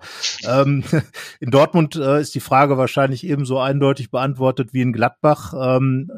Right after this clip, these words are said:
im Moment ist natürlich sportlich, wirtschaftlich der B V B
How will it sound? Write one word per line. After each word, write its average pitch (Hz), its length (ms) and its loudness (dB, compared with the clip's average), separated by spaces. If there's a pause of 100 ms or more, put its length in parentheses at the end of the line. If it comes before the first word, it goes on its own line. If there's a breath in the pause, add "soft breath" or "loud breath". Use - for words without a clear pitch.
(160)
im 143 60 -6
Moment 131 360 2
ist 135 140 -6
natürlich 127 340 -2
sportlich, 127 580 0
wirtschaftlich 131 600 -2
der 120 120 -2
B 123 180 0
V 123 180 -2
B 135 300 0